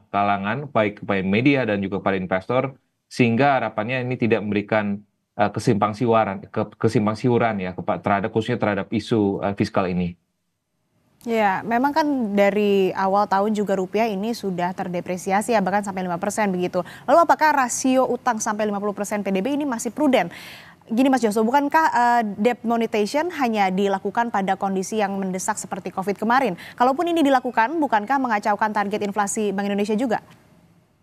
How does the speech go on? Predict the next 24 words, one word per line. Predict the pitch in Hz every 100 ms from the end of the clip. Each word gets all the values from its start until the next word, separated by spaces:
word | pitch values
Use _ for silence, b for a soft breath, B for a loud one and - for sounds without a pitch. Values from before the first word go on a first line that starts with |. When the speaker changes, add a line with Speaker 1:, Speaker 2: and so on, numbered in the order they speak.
| _ _ _
Speaker 1:
Ya, | 147 151
sekalipun | 143 - 139 160
memang | 180 156 156 147
Undang-Undang | 139 131 127 123
Keuangan | 120 123 127 123
Negara | 113 113 143 151
menyebutkan | 135 123 110 110 110 139 139
bahwa | 113 107 107 104 101
maksimum | 104 - 139 131 139 110 87
ya, | 92 98
ambang | 101 101 104
batas | 101 101 120 110
dari | - 107 104 101
rasio | 98 98 95 101
utang | 98 - 101 98
itu | 92 120
adalah | 107 104
enam | 101 98
puluh | 98 92
persen | - 104 123
terhadap | 107 104 95 -
P |
D | 98 95
B. | 90